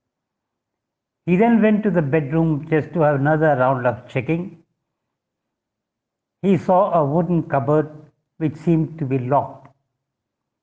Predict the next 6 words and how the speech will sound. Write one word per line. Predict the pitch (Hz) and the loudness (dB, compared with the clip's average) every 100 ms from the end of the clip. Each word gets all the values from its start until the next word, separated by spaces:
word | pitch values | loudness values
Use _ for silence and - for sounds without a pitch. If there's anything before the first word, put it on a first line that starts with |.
| _ _ _ _ _ _ | _ _ _ _ _ _
He | 175 220 | -4 -2
asked | 165 160 151 - 147 - | 2 2 0 -6 -12 -2
Smita | 160 - 143 127 | 0 2 0 0
to | 185 - | -6 -4
open | 123 120 143 | -4 -2 -2
it. | 165 | -2